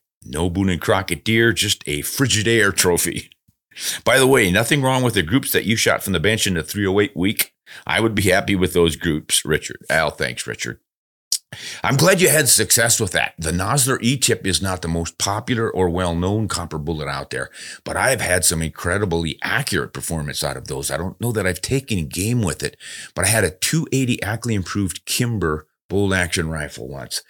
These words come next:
and I was just shooting some factory loads from Nosler with those E-tip bullets and getting close to half M O A groups out of it consistently. Pretty impressive stuff. So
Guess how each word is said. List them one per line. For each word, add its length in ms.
and 120
I 120
was 180
just 220
shooting 260
some 220
factory 500
loads 320
from 240
Nosler 400
with 220
those 220
E-tip 420
bullets 420
and 240
getting 400
close 300
to 100
half 440
M 160
O 220
A 80
groups 380
out 160
of 80
it 140
consistently. 1000
Pretty 240
impressive 500
stuff. 380
So 180